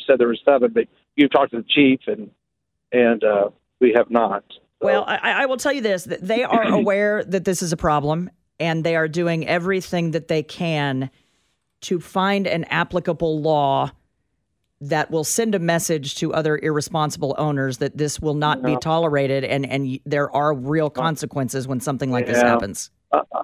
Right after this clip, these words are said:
Speaker 1: I'm not holding my breath on Butler. I mean, you say that. They, they talk a big talk, but I,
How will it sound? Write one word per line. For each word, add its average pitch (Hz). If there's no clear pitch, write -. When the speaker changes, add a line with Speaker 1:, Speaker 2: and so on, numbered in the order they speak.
Speaker 1:
I'm 165
not 147
holding 139
my 120
breath 117
on 117
Butler. 113
I 113
mean, 113
you 131
say 123
that. 120
They, 127
they 131
talk 127
a 123
big 110
talk, 113
but 107
I, 117